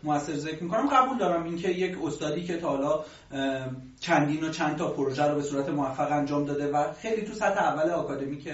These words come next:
اه، دنیا بوده، اه، خب قطعاً یه مطلب رو بهتر می‌تونه، اه، انتقال بده. ولی خب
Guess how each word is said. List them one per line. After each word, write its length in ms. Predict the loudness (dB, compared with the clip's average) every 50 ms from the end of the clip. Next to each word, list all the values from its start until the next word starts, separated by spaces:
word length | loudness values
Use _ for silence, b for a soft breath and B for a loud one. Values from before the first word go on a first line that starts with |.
| -8 B B B B B B -4
اه، 340 | -2 0 0 0 0 -2 -2
دنیا 440 | 0 4 4 6 6 6 6 6
بوده، 260 | 4 2 2 0 2 2
اه، 140 | 2 0 -2 -4 -4 -2 0 0 0 0 -2 -4 -8 -12 -14 -16 -20 -20 -20 -20 -18 -6
خب 260 | -2 -2 -2 -2 -4 -2 4
قطعاً 360 | 6 6 6 6 4 2 2
یه 120 | 0 0 0
مطلب 300 | 0 2 2 2 2 2
رو 100 | 0 0
بهتر 360 | 0 0 2 2 2 2 2
می‌تونه، 260 | -2 -4 -4 -4 -4
اه، 100 | -4 -4 B B B B B -8
انتقال 720 | -4 -2 -2 -2 0 0 0 0 0 -2 0 0 0 0
بده. 240 | 0 -2 -4 -4 -2
ولی 220 | 0 0 0 0
خب 360 | -2 -2 0 2 2 2 0